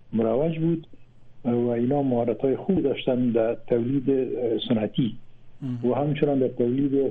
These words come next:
Speaker 1: فراورده‌های، اه، زراعتی مانند، اه، ستروس و همچنان، اه، گن-، اه، برنج و گندم یا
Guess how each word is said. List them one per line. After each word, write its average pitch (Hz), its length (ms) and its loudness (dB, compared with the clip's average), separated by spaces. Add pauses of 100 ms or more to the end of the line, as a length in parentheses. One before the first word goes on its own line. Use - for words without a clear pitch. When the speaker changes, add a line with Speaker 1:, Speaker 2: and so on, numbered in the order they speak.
Speaker 1:
فراورده‌های، 120 800 0
اه، 110 60 -6 (400)
زراعتی 113 380 -2
مانند، 120 460 2
اه، - 760 -6
ستروس - 680 -2
و 113 100 2
همچنان، 117 560 0 (540)
اه، 113 60 -2 (800)
گن-، 123 300 0
اه، 135 400 0
برنج 131 440 2
و 117 80 2
گندم 120 500 0
یا 147 220 0